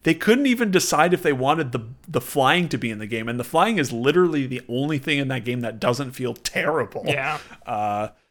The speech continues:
Speaker 1: they're just, it's, oh, it's so depressing, man, but it is also hilarious how much of a fucking shit show
Speaker 2: Yeah,
Speaker 1: Anthem
Speaker 2: wow.
Speaker 1: is. Um, so yeah, they finally killed it two years later.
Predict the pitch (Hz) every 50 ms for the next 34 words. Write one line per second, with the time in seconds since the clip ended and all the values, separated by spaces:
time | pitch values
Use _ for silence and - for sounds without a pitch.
0 | _ _ _ _ - 170 170 165 - - - - - 226 233 202 - - - -
1 | - 170 - - - - - - - - - - 170 170 160 143 127 117 - -
2 | - - - - - - 143 151 160 165 156 147 131 107 - 113 98 - - -
3 | - - 110 113 120 131 127 - - 117 101 90 92 95 98 98 101 101 104 113
4 | 113 117 123 131 131 117 113 117 - - 101 92 92 92 98 101 104 104 104 101
5 | - - 113 113 117 113 - - - 117 - - - 113 - - - - - -
6 | - 160 - - - - 180 131 107 117 123 147 - - - - - - - -
7 | - - - - - - - - - _ _ _ _ _ _ _ _ _ _ _
8 | - - - 311 294 277 - - - - - - _ - - 120 117 120 120 120
9 | 117 117 120 120 120 120 - - 185 156 156 143 127 123 123 135 120 - - 143
10 | 135 143 160 170 165 - - 156 143 135 127 123 120 - - 156 156 156 165 170
11 | 147 - 135 123 120 117 117 113 113 110 -